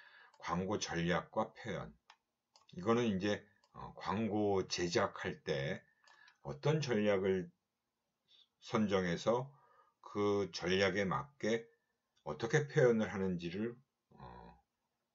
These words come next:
공부하는 겁니다. 물론 이것이 뭐, 음, 실무에서 하는 내용들을 다 담을 수는 없으니까 기본적인 광고의 전략과 표현 방식들을, 어,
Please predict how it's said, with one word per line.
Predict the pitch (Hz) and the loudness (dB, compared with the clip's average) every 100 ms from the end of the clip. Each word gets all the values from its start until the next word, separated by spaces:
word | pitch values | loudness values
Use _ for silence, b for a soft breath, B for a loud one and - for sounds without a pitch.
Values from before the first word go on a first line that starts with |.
| _ _ _ | _ _ _
공부하는 | 98 92 90 82 76 | -4 0 0 0 -4
겁니다. | 67 64 - - _ _ _ _ - | -8 -10 -18 -20 _ _ _ _ 0
물론 | 113 156 143 | 8 8 8
이것이 | 110 117 113 135 | 6 4 4 2
뭐, | 107 90 92 78 71 _ _ 73 | 2 2 0 -4 -12 _ _ -12
음, | 71 71 69 65 - b b b | -10 -8 -10 -12 -16 b b b
실무에서 | - 160 165 147 120 113 104 85 76 - | -4 2 4 4 4 6 6 4 0 -12
하는 | - 123 113 95 87 | -4 0 2 2 0
내용들을 | 87 87 87 92 110 | 0 0 -2 -4 -4
다 | - - 113 | 0 2 2
담을 | 110 101 82 | 2 0 -4
수는 | 101 117 | -4 -4
없으니까 | 78 - 76 69 - 78 76 - B B B B B | -6 -8 -10 -10 -6 -4 -6 -12 B B B B B
기본적인 | - 95 107 147 143 120 87 71 69 | -4 4 6 8 6 2 0 -6 -8
광고의 | - 90 92 98 92 | -2 -2 2 0 0
전략과 | 85 80 80 73 - 104 135 - _ _ _ _ _ _ - | -2 -4 -4 -8 -4 -2 -2 -6 _ _ _ _ _ _ -2
표현 | 143 127 90 | 2 2 0
방식들을, | - 87 87 - - 92 92 120 135 _ _ _ _ | -4 -4 -4 -6 -8 -4 0 -2 -4 _ _ _ _
어, | - | -20